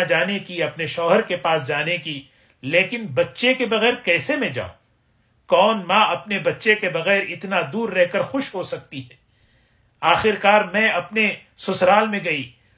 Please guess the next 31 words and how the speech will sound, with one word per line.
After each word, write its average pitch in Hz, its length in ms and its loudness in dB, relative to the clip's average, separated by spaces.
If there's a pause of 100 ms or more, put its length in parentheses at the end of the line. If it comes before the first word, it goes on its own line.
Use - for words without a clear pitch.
اور 156 240 2
بڑی 190 400 0
منت 185 380 -2
سماجت 196 640 0
کی 151 220 -12 (380)
اور 185 180 4
ان 220 120 -2
سے 220 360 2 (640)
بہت 226 420 4
میں 220 140 -4
نے، 214 200 -2 (500)
میں 160 200 -4
نے 233 60 0
التجا 226 600 2 (100)
کی، 143 220 -12 (380)
تو 180 220 -6
انہوں 214 200 2
نے 226 100 4
بھی 214 140 -2
مجھے 190 260 -4
دے 156 240 -2
دیا 143 240 -12 (760)
کہ 160 60 -10
بھئی 175 140 -2
لے 175 200 -2
لو 202 120 -2
تمہارا 175 340 0
بچہ 165 320 -2
اور 156 180 4
تم 135 220 -8
جاؤ۔ 110 280 -6